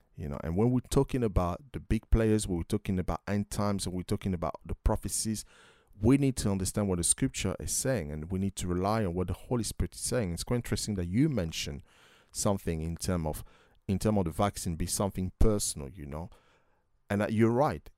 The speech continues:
it has to be a personal decision, but that decision has to be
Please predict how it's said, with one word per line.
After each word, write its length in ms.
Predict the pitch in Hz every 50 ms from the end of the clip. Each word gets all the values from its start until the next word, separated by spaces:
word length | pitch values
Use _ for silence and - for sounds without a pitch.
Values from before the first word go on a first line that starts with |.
| _ _ _ _ _ _ _
it 100 | - 98
has 300 | 95 92 - 131 135 - -
to 60 | -
be 80 | 135 90
a 20 |
personal 380 | - - 110 104 - - 95 82
decision, 480 | 80 - - - 123 107 95 71 - - _ _ _ _ _ _ _ _ _ -
but 140 | 95 92 90
that 160 | 120 131 135
decision 420 | - - - 107 92 - 92 85 - -
has 200 | 82 95 - -
to 140 | - -
be 180 | 95 - 92 87